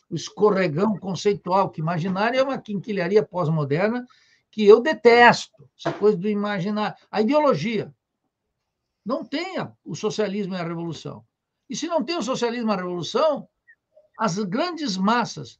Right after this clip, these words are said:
são cativas do liberalismo. A alternativa tem que ser dentro da ordem. Só que a alternativa dentro da ordem, oferecida por um Ciro catedrático e por um Lula desgastado,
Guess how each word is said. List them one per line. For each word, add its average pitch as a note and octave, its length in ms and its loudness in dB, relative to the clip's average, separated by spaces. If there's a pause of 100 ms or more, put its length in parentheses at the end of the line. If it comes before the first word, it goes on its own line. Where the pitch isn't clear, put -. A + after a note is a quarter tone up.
(180)
são C4+ 260 -6
cativas B3+ 520 -4
do A#3+ 80 -8
liberalismo. G#3+ 840 -4 (160)
A G#3 100 0
alternativa C4 540 -2
tem C4+ 140 -6
que A3 60 -14
ser C4 140 -10
dentro B3+ 200 -6
da C4 140 2
ordem. F3+ 440 2 (240)
Só E4 220 2
que F4+ 80 -6
a F4+ 40 -6
alternativa C4+ 580 -4
dentro C#4+ 180 -6
da C#4 140 2
ordem, F3 360 0
oferecida G#3 640 -2
por A3+ 240 -4
um G#3+ 60 -2
Ciro C#4 380 -4
catedrático A3 760 -4 (380)
e G#3+ 100 -4
por C4+ 180 -4
um B3 100 0
Lula C#4+ 300 0
desgastado, G3 1040 -2